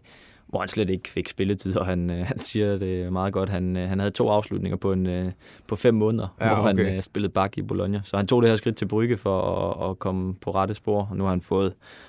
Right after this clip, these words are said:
Speaker 1: fodboldglæden tilbage, og så, øh, så håber han, at, at det kan bringe ham, øh, til en langt større adresse.
Speaker 2: Han er også
Speaker 1: Øhm,
Speaker 2: vild, øh, i Brygge. Altså, han
Speaker 1: han
Speaker 2: er
Speaker 1: gør
Speaker 2: vel,
Speaker 1: det
Speaker 2: øh,
Speaker 1: sindssygt
Speaker 2: den
Speaker 1: godt.
Speaker 2: belgiske Jupiler Leagues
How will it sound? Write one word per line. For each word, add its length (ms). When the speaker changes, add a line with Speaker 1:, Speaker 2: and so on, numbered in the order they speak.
Speaker 1:
fodboldglæden 520
tilbage, 440
og 100
så, 380
øh, 280
så 140
håber 180
han, 160
at, 80
at 140
det 80
kan 80
bringe 260
ham, 220
øh, 100
til 100
en 40
langt 180
større 140
adresse. 360
Speaker 2:
Han 100
er 40
også 200
Speaker 1:
Øhm, 80
Speaker 2:
vild, 220
øh, 80
i 100
Brygge. 340
Altså, 160
han 120
Speaker 1:
han 80
Speaker 2:
er 40
Speaker 1:
gør 80
Speaker 2:
vel, 160
Speaker 1:
det 60
Speaker 2:
øh, 60
Speaker 1:
sindssygt 420
Speaker 2:
den 60
Speaker 1:
godt. 120
Speaker 2:
belgiske 580
Jupiler 600
Leagues 600